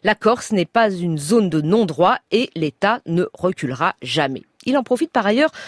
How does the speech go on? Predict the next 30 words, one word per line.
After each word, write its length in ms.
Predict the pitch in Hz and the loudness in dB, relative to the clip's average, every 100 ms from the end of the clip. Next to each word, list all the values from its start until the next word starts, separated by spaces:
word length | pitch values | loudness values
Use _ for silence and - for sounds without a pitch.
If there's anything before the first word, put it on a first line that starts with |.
| - - | -18 -12
pour 120 | - 233 | 0 2
lancer 220 | 240 330 | 2 2
un 80 | 247 | 0
petit 200 | - 415 | 0 2
message 520 | 233 - 143 254 240 | 2 2 -2 -2 -2
au 40 | |
nouveau 260 | 170 160 170 | -2 0 0
dirigeant 380 | 156 160 156 180 | 0 -2 -2 -2
nationaliste 720 | 143 - 147 143 165 - - | -2 -2 -2 -2 -6 -8 -4
et 40 | |
autonomiste 540 | 143 139 139 143 147 135 | -4 -4 -4 -4 -6 -6
de 140 | 135 | -4
Lille, 280 | 147 320 370 - - _ | 2 2 2 -4 -20 _
premier 340 | - 185 151 127 | -4 -2 -2 -6
du 120 | 123 | -6
genre 320 | 131 202 311 | -2 -2 0
d'ailleurs 380 | 180 147 220 311 | -2 2 4 2
depuis 240 | 196 - | 0 -4
leur 120 | 131 | -4
victoire. « 500 | 127 131 - 214 339 - - - - - | -4 -8 2 4 4 2 -12 -20 -18 0
Il 200 | 269 262 | 2 4
n'y 120 | 247 | 4
a 80 | 220 | 2
qu'une 300 | - 156 143 | -2 -8 -4
seule 480 | - - 294 349 | -2 6 6 6
nation », 480 | 339 330 - 330 349 - - | 2 2 0 -2 -2 -4 -6
assène-t-il, 600 | 208 240 214 214 269 311 | -2 0 0 2 2 2
la 100 | 196 | 0
nation 260 | 156 139 139 | 0 -2 -8
française, 640 | - 151 - 190 294 | -4 -4 2 2 2